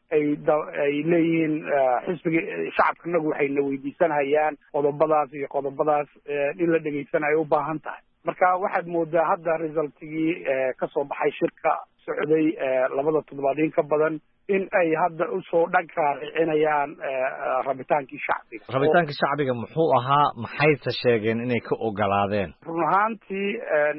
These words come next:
Speaker 1: iyagu si guud bay oo u soo qaateen ay leeyihiin kacdoonadan waxay salka ku hayaan rabitaan waxyaabo badan oo ay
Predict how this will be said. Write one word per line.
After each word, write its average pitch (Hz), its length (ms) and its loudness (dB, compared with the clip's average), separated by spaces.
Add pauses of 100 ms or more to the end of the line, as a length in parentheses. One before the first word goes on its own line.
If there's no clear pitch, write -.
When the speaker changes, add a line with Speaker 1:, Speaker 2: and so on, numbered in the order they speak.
Speaker 1:
iyagu 196 460 0
si - 160 -8
guud 175 320 -2
bay 160 180 2
oo 156 460 0
u 180 80 -8
soo 165 200 2
qaateen 165 440 -2
ay 160 80 -2
leeyihiin 156 640 0
kacdoonadan 165 720 2
waxay 170 320 -4
salka 185 320 -2
ku - 160 -8
hayaan 147 640 -2 (200)
rabitaan 165 720 2
waxyaabo 156 460 -2
badan 165 300 -2
oo 156 40 0
ay 143 220 -2